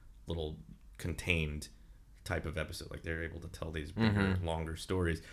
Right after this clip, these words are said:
Speaker 1: And then that's where you get some of those episodes where you're just like, "Ugh, I don't care about that one." You know,
Speaker 2: I think
Speaker 1: like
Speaker 2: that's what the
Speaker 1: with
Speaker 2: X-Files
Speaker 1: Stranger
Speaker 2: tried to do
Speaker 1: Things.
Speaker 2: with their revival.
Speaker 1: Oh, really?
Speaker 2: Which the, did you watch any of it?
Speaker 1: Mm-mm.
Speaker 2: The Restarvia
Speaker 1: I've heard
Speaker 2: episode is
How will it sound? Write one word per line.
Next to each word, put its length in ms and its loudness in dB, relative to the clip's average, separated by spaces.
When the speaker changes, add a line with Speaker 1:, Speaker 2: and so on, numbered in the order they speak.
Speaker 1:
And 120 4
then 120 6
that's 200 4
where 120 6
you 100 6
get 240 2
some 160 4
of 80 6
those 160 6
episodes 460 2
where 80 4
you're 80 2
just 120 0
like, 140 -4
"Ugh, 160 -8
I 40 -8
don't 140 -10
care 140 -8
about 220 -8
that 180 -6
one." 80 -2
You 80 6
know, 60 8
Speaker 2:
I 60 12
think 80 12
Speaker 1:
like 80 10
Speaker 2:
that's 80 8
what 40 8
the 60 10
Speaker 1:
with 40 10
Speaker 2:
X-Files 360 10
Speaker 1:
Stranger 60 6
Speaker 2:
tried 40 8
to 60 8
do 100 8
Speaker 1:
Things. 100 10
Speaker 2:
with 120 6
their 120 6
revival. 720 4
Speaker 1:
Oh, 100 6
really? 400 6
Speaker 2:
Which 240 0
the, 220 6
did 140 2
you 80 6
watch 200 6
any 140 4
of 100 4
it? 80 0
Speaker 1:
Mm-mm. 140 2
Speaker 2:
The 100 4
Restarvia 360 6
Speaker 1:
I've 80 6
heard 80 10
Speaker 2:
episode 420 4
is 320 2